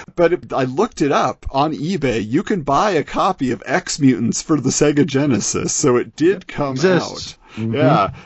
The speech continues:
Speaker 1: But I'm curious for you guys, what is your favorite comic book video game?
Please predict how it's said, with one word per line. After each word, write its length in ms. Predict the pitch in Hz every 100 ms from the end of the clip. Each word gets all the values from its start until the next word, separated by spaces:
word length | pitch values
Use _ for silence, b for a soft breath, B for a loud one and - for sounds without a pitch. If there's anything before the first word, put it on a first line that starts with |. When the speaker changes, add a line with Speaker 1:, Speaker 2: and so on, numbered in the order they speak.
| B -
Speaker 1:
But 120 | 170
I'm 120 | 214
curious 500 | - 254 262 240 -
for 140 | -
you 160 | 170 190
guys, 380 | 175 147 131 -
what 240 | - 262
is 340 | 302 285 180 139
your 300 | 160 180 165
favorite 800 | - - 147 165 143 143 123 - -
comic 560 | - 139 151 143 135 -
book 320 | 131 135 -
video 560 | 120 117 120 110 95 95
game? 420 | 101 82 76